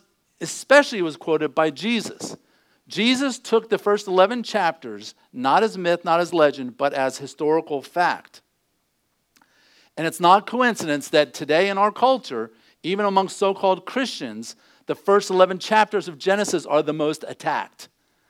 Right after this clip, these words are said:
Because this is why the wheels are falling off the wagon, because we're acting like none of this is true, it's just fairy tale, it's just legend,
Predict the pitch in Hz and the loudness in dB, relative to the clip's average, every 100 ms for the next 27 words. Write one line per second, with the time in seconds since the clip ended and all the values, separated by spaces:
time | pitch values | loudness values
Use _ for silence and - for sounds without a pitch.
0 | _ _ _ - 139 156 143 196 226 185 | _ _ _ -16 -2 0 4 2 2 6
1 | 185 180 175 165 175 170 170 180 170 160 | 6 6 4 2 2 0 -4 -2 0 0
2 | 151 160 190 196 147 135 156 170 156 127 | -2 2 6 6 4 -4 -6 -2 -2 0
3 | 147 143 151 185 202 180 147 151 180 240 | -2 -2 0 -2 0 -4 -2 0 0 2
4 | 220 214 185 - 190 170 160 - 151 147 | 0 -2 -6 -8 -4 -4 -4 -8 -6 -4
5 | 185 - - 190 190 170 165 151 175 143 | -4 -4 0 2 2 0 0 -2 -4 -2
6 | 156 185 165 127 127 | 2 2 2 -6 -12